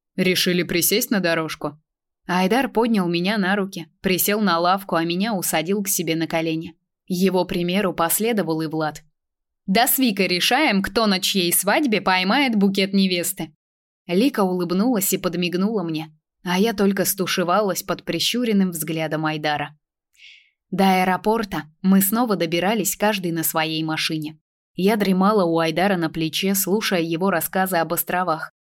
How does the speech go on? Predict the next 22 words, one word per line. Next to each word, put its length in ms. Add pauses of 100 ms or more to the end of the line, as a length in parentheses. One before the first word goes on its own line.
(320)
Он 200
что-то 340
показывал 640
за 200
окном, 380 (360)
но 140
я 160
только 320
приоткрывала 640
глаза, 460 (400)
кивала 480 (240)
и 140
снова 360
засыпала. 640 (720)
По-моему, 560
я 220
спала 400
даже 340
пока 260
мы 140
проходили 540
регистрацию, 920